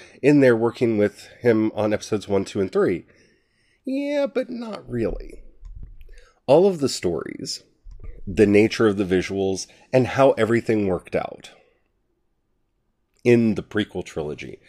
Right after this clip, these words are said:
came specifically from George. Now, George gave himself final say on what happened with the Clone Wars and would often give them story ideas.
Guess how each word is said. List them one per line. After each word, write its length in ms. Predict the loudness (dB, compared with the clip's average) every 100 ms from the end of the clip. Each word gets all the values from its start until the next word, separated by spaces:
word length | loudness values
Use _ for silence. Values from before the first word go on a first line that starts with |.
| _ _ 2
came 360 | 4 4 0 -6
specifically 680 | -12 -8 -6 -8 -10 -14
from 240 | -10 -12 -12
George. 420 | -16 -18 -20 -20 _ _ _ _ _ _ _ _ _ _ _ _ _ _ _ _ _
Now, 400 | 2 2 2 -8 _ _ 0
George 420 | 4 6 4 -2
gave 200 | -2 -2
himself 320 | -4 -4 -8
final 340 | 0 0 0 -6
say 680 | -8 0 4 6 6 2
on 200 | 0 0
what 140 | 0 -2
happened 340 | -4 -2 -4
with 100 | -6
the 60 | -12
Clone 300 | -6 -4 -2
Wars 240 | -4 0
and 160 | 0 2
would 100 | 0
often 380 | -2 -2 -2 -2
give 180 | -4
them 160 | -2 -4
story 340 | -2 0 0
ideas. 720 | -2 -4 -2 0 0 -4 -10